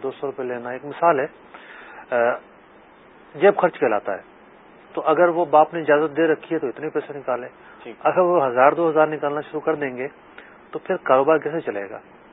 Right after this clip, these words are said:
Speaker 1: کاروبار تو ایسے نہیں چلتا۔ تو اس لیے فری ہینڈ نہیں ہے،
Speaker 2: ٹھیک۔
Speaker 1: یعنی ایسا نہیں ہے کہ جو مرضی کریں۔
Speaker 2: ابو، ابو کا ہے بس سب لے لو۔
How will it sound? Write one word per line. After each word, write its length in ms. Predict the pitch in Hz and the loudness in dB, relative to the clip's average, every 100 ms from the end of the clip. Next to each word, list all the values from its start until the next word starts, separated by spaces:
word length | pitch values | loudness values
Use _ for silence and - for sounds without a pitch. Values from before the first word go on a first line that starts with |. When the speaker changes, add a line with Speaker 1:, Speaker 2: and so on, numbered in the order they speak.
| - - | -20 -8
Speaker 1:
کاروبار 300 | 120 117 135 | -4 0 0
تو 60 | 139 | -2
ایسے 180 | 143 165 | -4 -8
نہیں 120 | 165 | -8
چلتا۔ 240 | 139 - 120 - - - - - - - - - - - - - - - - - - - | -8 -10 -16 -20 -20 -20 -20 -20 -20 -20 -20 -20 -20 -20 -20 -20 -20 -20 -20 -20 -20 -8
تو 260 | 135 123 120 - - - - - - - - | -4 -4 -6 -16 -20 -20 -20 -20 -20 -20 -10
اس 200 | 180 - | -10 -6
لیے 220 | 185 208 202 | 2 2 2
فری 180 | - 202 | 2 2
ہینڈ 140 | 196 185 | 2 -2
نہیں 200 | 117 98 | -6 -10
ہے، 160 | 95 - - - - - | -18 -20 -20 -20 -20 -20
Speaker 2:
ٹھیک۔ 120 | 104 - - - - - - - - - - | -20 -20 -20 -20 -20 -20 -20 -20 -20 -20 -18
Speaker 1:
یعنی 260 | 123 139 143 - - - - | -12 -10 -10 -14 -20 -20 -12
ایسا 240 | 139 131 170 | -10 -2 -2
نہیں 140 | 156 | 0
ہے 60 | 165 | -2
کہ 140 | 160 135 | -4 -6
جو 140 | 127 160 | -4 0
مرضی 300 | 147 143 139 | 2 2 2
کریں۔ 240 | 113 101 - - | -2 -6 -16 -20
Speaker 2:
ابو، 260 | 110 123 127 | -16 -14 -6
ابو 220 | 143 135 151 | -6 -4 2
کا 120 | 139 | 2
ہے 60 | |
بس 160 | 131 131 - | 4 0 -4
سب 120 | 113 | -6
لے 180 | 113 | -4
لو۔ 100 | 107 | -6